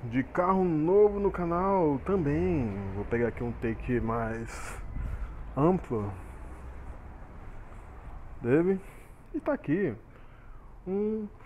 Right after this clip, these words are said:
Fox da linha Extreme. Sim, galera, <clears throat> vamos voltar aos vídeos regulares aqui no canal.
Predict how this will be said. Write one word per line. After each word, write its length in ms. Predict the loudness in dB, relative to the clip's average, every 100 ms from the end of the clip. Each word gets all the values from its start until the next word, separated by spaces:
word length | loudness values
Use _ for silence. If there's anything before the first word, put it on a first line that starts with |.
| -10
Fox 440 | -4 -2 -2 -8 -16 -16 -18 -18 -18 -20 -20 -20 -18 -18 -18 -16 -18 -18 -18 -18 -16 -16 -14 -14 -12 -10 -6
da 160 | -6
linha 280 | -2 -2 -4 -8
Extreme. 1200 | -10 -10 -12 -12 -2 2 4 2 -2 -12 -16 -18 -20 -20 -20 -20 -20 -20 -18 -16 -14 -14 -14 -14 -14 -10
Sim, 240 | 0 2
galera, 420 | 6 6 4 2 -2 -4
<clears throat> 560 | -4 -6 -18 -18 -8
vamos 200 | -2 2
voltar 220 | 2 2 0
aos 160 | 0
vídeos 200 | 0 0
regulares 340 | 0 2 0 0
aqui 160 | -4
no 80 | -4
canal. 520 | -2 0 4 2 2